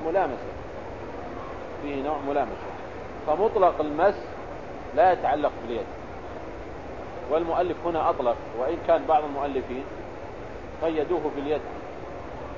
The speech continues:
لكن سيأتي، عفوا، سيأتي هنا،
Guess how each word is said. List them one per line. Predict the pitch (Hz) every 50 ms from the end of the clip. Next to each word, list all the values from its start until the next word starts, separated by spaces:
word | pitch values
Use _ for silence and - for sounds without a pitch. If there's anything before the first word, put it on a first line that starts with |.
| - - - - - - - - - - 139
لكن | 151 151 - 170 -
سيأتي، | 185 190 190 160 - 147 147 - - - -
عفوا، | 151 160 151 - 120 113 107 -
سيأتي | 160 170 151 117 135 135
هنا، | 143 160 147 139 151